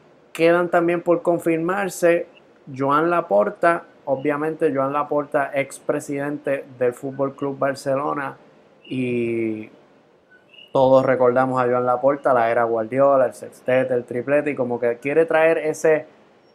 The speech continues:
ese segundo, ese segundo aire. Dicen por ahí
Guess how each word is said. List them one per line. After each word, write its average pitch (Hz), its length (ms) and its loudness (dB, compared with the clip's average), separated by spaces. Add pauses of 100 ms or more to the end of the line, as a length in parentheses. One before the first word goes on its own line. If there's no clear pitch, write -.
(120)
ese 147 240 -4
segundo, 139 1040 2
ese 135 180 -10
segundo 147 420 -2
aire. 160 400 2 (960)
Dicen 202 640 -4
por 147 240 4
ahí 117 500 0